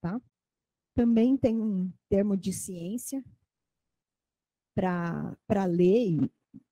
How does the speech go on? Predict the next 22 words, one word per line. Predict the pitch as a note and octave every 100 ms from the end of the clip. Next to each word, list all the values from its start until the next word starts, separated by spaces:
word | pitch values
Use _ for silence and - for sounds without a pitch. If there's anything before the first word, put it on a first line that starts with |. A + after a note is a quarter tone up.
| _
e | F3+ D#3+
atestar | E3+ F3+ E3+ - F3 F#3+
ali, | F#3+ F3+ B3 - _ _ _ _ _ _ _ _ _ _ _ -
pra | A#3
conseguir | - A#3 A3+ - G#3+ F#3 G#3 A3+ C4 - _ -
prosseguir | A#3 B3 C4 F#3+ G3 G#3+
com | A#3 A3+ A3 A3+
o | A3 - _ _
procedimento. | A3+ G#3+ - A#3+ A3 C#3+ - _ _ _ _ _ _ _ _ _ _ _ _ _ _ _ _ -
Então, | G3+ G3+ G3 G3
ali | G3+ G#3 C4+
vai | A3+ G#3+ G#3 -
selecionar | - G3 G3+ - G3 F#3 F3 F3+
se | -
é, | F#3 E3+ F3 - _ _ _ _ _ _ _
se | - -
é | G3+
ingresso, | F3+ F3+ G#3 A3+ F#3+
se | -
é | F3
alteração, | F3 F3+ E3+ E3 - G3 G#3 A#3 A#3+ - _ _ _ _ _
é, | F#3 F3+